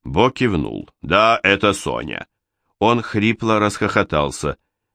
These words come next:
«Если вы когда-нибудь ее встретите, скажите, пусть вернет мою чертову импалу».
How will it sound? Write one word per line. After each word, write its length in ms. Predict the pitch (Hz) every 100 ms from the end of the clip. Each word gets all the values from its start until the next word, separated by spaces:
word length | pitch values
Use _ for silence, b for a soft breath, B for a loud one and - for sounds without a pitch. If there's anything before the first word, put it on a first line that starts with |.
| _ _
«Если 340 | 92 101 101
вы 160 | 107 113
когда-нибудь 640 | 110 101 107 107 107 104 104
ее 200 | 104 95
встретите, 600 | - 117 120 104 101 92
скажите, 480 | - 104 113 107
пусть 280 | 92 165 160
вернет 440 | 101 113 113 113 110
мою 240 | 107 98
чертову 500 | 113 107 - 104 101
импалу». 720 | 101 101 - 101 101 98 95